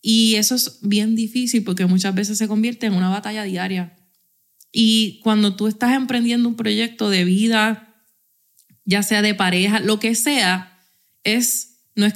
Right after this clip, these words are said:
es como yo digo, no es tener, es mantener. So, todos los días yo tengo que tener A pesar de todo lo que esté pasando, a pesar de, de lo que esté pasando en el mundo, lo que esté, los problemas que me, que me rodeen, yo tengo que tener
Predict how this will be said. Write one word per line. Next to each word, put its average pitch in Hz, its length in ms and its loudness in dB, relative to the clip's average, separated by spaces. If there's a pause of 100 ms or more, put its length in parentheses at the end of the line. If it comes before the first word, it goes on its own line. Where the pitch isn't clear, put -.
(400)
es 220 100 0
como 277 220 -4
yo 254 80 -2
digo, 240 160 -2
no 180 60 -2
es 185 160 -2
tener, 302 380 -6
es 196 120 0
mantener. 190 560 0
So, 185 180 -4
todos 185 220 -4
los 226 160 -6
días 240 180 -2
yo 214 80 -6
tengo 202 240 -4
que 208 100 -6
tener 220 380 -2 (520)
A 202 120 2
pesar 208 280 0
de 240 120 -2
todo 262 180 2
lo 269 120 0
que 269 80 0
esté 269 200 -2
pasando, 262 520 2
a 220 100 -2
pesar 202 280 0
de, 226 240 0
de 214 160 0
lo 214 220 0
que 208 80 -2
esté 196 160 -2
pasando 214 340 2
en 214 60 2
el 214 60 2
mundo, 226 320 4
lo 226 100 0
que 220 60 -2
esté, 202 180 -8
los 185 300 2
problemas 185 400 0
que 226 120 -2
me, 214 300 2
que 202 140 -2
me 190 420 4
rodeen, 208 760 0 (260)
yo 202 140 -2
tengo 196 180 2
que 202 80 0
tener 226 320 -2